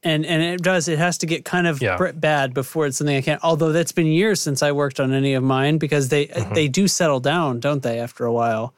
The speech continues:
Speaker 2: A while, yeah. And I think it also depends on how active you are with them, because then you're
Speaker 1: Probably.
Speaker 2: either,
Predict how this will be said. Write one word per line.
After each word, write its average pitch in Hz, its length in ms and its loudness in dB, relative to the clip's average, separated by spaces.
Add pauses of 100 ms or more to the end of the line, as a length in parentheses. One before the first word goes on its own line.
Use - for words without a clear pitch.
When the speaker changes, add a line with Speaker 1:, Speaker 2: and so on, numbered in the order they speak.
(120)
Speaker 2:
A 160 100 4
while, 117 440 4
yeah. 117 260 2
And 120 180 0
I 123 40 0
think 175 180 -4
it 156 120 0
also 123 220 2
depends 107 340 -4
on 101 100 -2
how 107 140 -2
active 104 460 -2
you 104 140 0
are 104 200 2
with 110 200 -4
them, 110 200 0
because 107 280 -2
then 107 180 0
you're 104 80 0
Speaker 1:
Probably. 120 240 2
Speaker 2:
either, 101 340 0